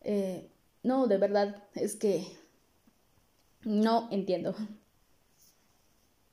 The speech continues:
La sociedad, la sociedad solo quiere robotcitos programados por ellos mismos y con las características que ellos elijan. Quieren a personas sometidas bajo el yugo del conformismo,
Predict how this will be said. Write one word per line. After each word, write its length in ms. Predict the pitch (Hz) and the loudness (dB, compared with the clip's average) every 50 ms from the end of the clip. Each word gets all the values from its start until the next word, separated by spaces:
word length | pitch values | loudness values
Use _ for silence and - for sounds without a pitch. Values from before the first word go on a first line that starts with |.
| - _ _ _ _ _ - - - - - - - - _ _ _ _ _ - | -20 _ _ _ _ _ -10 -10 -10 -12 -16 -20 -20 -20 _ _ _ _ _ 0
La 220 | 269 254 240 240 | 0 0 2 2
sociedad, 560 | 254 240 233 - 254 240 226 247 294 330 349 330 - - - - - _ _ _ _ _ _ _ _ - | 2 2 2 6 8 8 8 8 8 6 4 2 -2 -10 -18 -20 -20 _ _ _ _ _ _ _ _ 2
la 180 | 269 254 240 233 | 6 6 6 6
sociedad 460 | 240 247 240 - 277 277 339 403 403 | 4 0 2 4 6 8 8 6 8
solo 300 | - 403 392 415 415 - | 8 8 8 8 6 6
quiere 240 | - 330 370 381 403 | 6 6 8 8 6
robotcitos 920 | 359 339 339 269 208 208 202 185 - - - - - 277 269 294 320 320 320 | 6 6 6 4 4 2 0 -2 -2 -6 -4 4 4 4 6 6 4 2 2
programados 920 | - - 240 208 196 185 160 143 175 196 220 247 269 277 294 330 - - | 4 4 4 6 6 2 -2 -2 0 2 4 8 8 8 8 8 4 0
por 280 | - - - 185 190 208 | -8 -4 0 2 4 4
ellos 320 | 233 233 240 214 214 - | 4 6 4 4 4 2
mismos 560 | 202 214 226 220 185 170 143 - - - - - _ _ | 2 2 2 2 2 0 -6 -8 -10 -16 -20 -20 _ _
y 120 | - 233 233 | -4 0 2
con 100 | 240 214 | 4 2
las 160 | 208 208 - | 2 0 0
características 840 | 214 202 196 196 - 220 214 269 294 302 330 294 226 277 285 277 - | 0 0 0 2 2 2 2 2 2 2 0 4 4 4 4 4 4
que 100 | - 240 | 2 4
ellos 220 | 226 247 240 - | 4 4 4 4
elijan. 540 | 196 196 196 220 254 262 262 - 175 175 - - - - - - - - - - - _ | 2 2 4 6 4 4 4 2 -4 -6 -10 -14 -20 -20 -20 -20 -20 -20 -20 -20 -20 _
Quieren 220 | - 294 330 349 403 | 4 6 6 6 6
a 100 | 427 415 | 4 4
personas 460 | - 220 190 - - 277 294 330 330 | 2 2 2 4 4 4 6 6 4
sometidas 680 | - 311 240 220 202 202 - - 240 277 311 330 330 269 | 4 4 4 4 2 -2 -2 0 2 6 8 6 6 6
bajo 260 | 262 - - - 226 | 2 0 0 2 4
el 160 | 214 214 190 | 4 4 4
yugo 360 | - 220 247 285 311 339 339 330 | 4 6 6 8 8 8 8 8
del 180 | 269 226 208 | 8 8 6
conformismo, 1080 | - 202 196 190 190 - 185 185 190 196 208 247 302 311 302 262 214 196 190 - - - | 2 0 0 0 -2 -6 -6 -4 0 2 4 4 2 4 4 2 2 2 -2 -6 -12 -20